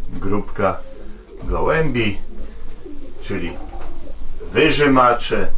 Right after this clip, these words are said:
żniwiarze i gołębie bojowe. Czyli te gołębie idealnie nadają się na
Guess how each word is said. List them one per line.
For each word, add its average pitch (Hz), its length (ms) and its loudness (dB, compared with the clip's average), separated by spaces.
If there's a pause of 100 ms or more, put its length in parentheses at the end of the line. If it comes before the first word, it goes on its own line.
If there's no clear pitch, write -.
(460)
żniwiarze 107 1080 4 (840)
i 101 340 -4 (280)
gołębie 113 800 0 (480)
bojowe. 104 920 2 (760)
Czyli 87 240 -6
te 180 240 0
gołębie 110 640 2 (600)
idealnie 123 880 2
nadają 104 480 0
się 98 200 -6
na 87 180 0